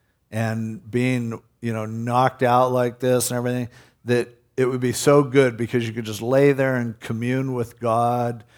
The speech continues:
You can pray for people. You can meditate. God's gonna speak to you in glorious ways." But I said, "To be honest with you, whenever I'm laid up, that just doesn't happen.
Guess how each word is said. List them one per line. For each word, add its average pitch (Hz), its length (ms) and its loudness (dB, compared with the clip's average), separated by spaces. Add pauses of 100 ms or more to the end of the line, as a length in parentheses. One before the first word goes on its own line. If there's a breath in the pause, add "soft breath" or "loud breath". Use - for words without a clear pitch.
(240 soft breath)
You 107 100 -6
can 95 200 -8
pray 127 520 2
for 127 220 -4
people. 120 880 0
You 110 140 -6
can 98 220 -14 (280 soft breath)
meditate. 131 680 0
God's 123 340 2
gonna 117 240 -6
speak - 500 -4
to 131 80 -2
you 127 220 0
in 113 160 -8
glorious 123 640 0
ways." 120 560 -2 (440 soft breath)
But 123 100 0
I 131 100 6
said, 143 220 2
"To 139 60 -4
be 156 120 2
honest 214 340 0
with 131 180 -2
you, 123 80 0
whenever 147 360 -2
I'm 143 180 0
laid 131 300 2
up, 131 220 -2
that 131 200 0
just 117 180 -6
doesn't 113 360 0
happen. 104 680 -2